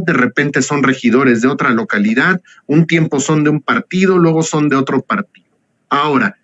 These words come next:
viene lo de la, la, la, la gira, eh, de, de, de, de proselitismo de las corcholatas, como bien sabemos, ya estamos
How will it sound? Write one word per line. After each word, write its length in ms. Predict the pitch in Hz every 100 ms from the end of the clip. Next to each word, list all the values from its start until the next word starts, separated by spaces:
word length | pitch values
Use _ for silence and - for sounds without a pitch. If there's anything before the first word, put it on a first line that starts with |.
| _ -
viene 380 | 165 208 220
lo 160 | 202 170
de 460 | 147 135 131 123 120
la, 360 | 120 117 113 -
la, 240 | 120 113
la, 180 | 120 117 117
la 160 | 127
gira, 680 | 120 - 156 156 151 131 110 _ _ _ _ _
eh, 500 | 127 117 113 110 107
de, 240 | 107 113 -
de, 280 | 110 113 -
de, 240 | 110 120
de 100 | -
proselitismo 880 | - 135 - 123 127 175 202 160 135
de 100 | 110
las 160 | 107 -
corcholatas, 920 | 104 92 - 95 120 135 - 139 156
como 220 | - 95
bien 220 | 98 110
sabemos, 460 | 123 147 147 131 151
ya 120 | 123
estamos 540 | 123 - 120 117 -